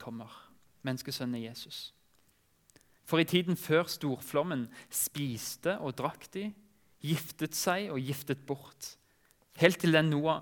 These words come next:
den dagen Noah gikk inn i arken. Og de skjønte ingenting før flommen kom og tok dem alle. Slik skal det være når menneskesønnen kommer.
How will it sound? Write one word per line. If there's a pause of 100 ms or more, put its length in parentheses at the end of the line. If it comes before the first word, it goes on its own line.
den
dagen
Noah
gikk
inn
i
arken. (400)
Og
de
skjønte
ingenting (560)
før
flommen
kom
og
tok
dem
alle. (1400)
Slik
skal
det
være
når
menneskesønnen
kommer.